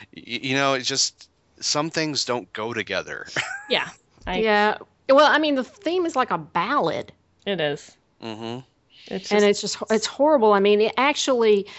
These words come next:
Speaker 3: you sit there and you watch the opener, and then the song starts, and you're like, "Whoa, did someone change the channel?"
Speaker 2: <laughs> No, then you're just wishing somebody had changed the channel.
Speaker 3: Ugh.
Speaker 2: Please don't
Speaker 3: Ooh.
Speaker 2: let this be the song for this.
Speaker 1: It's, it's, it sounds like the, uh,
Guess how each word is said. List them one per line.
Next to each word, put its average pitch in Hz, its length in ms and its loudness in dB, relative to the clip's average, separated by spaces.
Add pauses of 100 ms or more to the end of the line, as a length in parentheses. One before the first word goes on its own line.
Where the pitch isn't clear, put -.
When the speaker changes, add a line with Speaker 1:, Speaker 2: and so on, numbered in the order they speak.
(100)
Speaker 3:
you 214 120 -4
sit 294 220 2
there 247 100 0
and 226 80 4
you 202 100 4
watch 208 300 0
the - 220 -2
opener, 180 600 0 (440)
and 220 140 4
then 208 140 6
the 190 60 2
song 240 400 4
starts, 190 380 0
and 214 60 4
you're 202 100 4
like, - 200 0
"Whoa, 247 560 2 (200)
did 190 220 -8
someone 320 320 -2
change 320 260 -2
the - 80 0
channel?" 240 420 -2
Speaker 2:
<laughs> 285 1400 4 (720)
No, 247 240 -2
then 269 140 -2
you're 277 120 -6
just 254 180 -10
wishing 214 420 0
somebody 156 320 -6
had 156 140 -10
changed 147 280 -10
the 139 80 -10
channel. - 460 -6 (300)
Speaker 3:
Ugh. 240 200 -2
Speaker 2:
Please 208 360 0
don't 190 180 2
Speaker 3:
Ooh. 202 40 2
Speaker 2:
let 185 140 -2
this 185 140 -10
be 175 120 -10
the 165 120 -8
song 156 320 -6
for - 120 -8
this. - 260 -8 (220)
Speaker 1:
It's, - 180 -2
it's, - 260 -2
it 107 300 -8
sounds 127 420 0
like 110 220 -4
the, 95 360 -6
uh, 82 340 -6